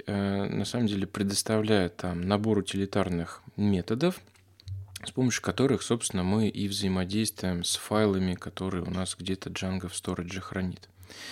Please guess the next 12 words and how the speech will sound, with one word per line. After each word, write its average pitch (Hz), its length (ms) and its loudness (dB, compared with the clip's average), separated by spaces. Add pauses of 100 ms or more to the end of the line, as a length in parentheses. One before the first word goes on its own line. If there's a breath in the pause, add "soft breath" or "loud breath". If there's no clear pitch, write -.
(640 loud breath)
А, 95 420 0
у 104 180 2
нас 117 460 4
есть, 104 640 0
э, 90 300 -2
как - 200 -8
минимум 98 440 4
несколько 95 580 -2
атрибутов, 92 800 -2
read 107 240 -2
и 95 40 2
write, 92 460 -2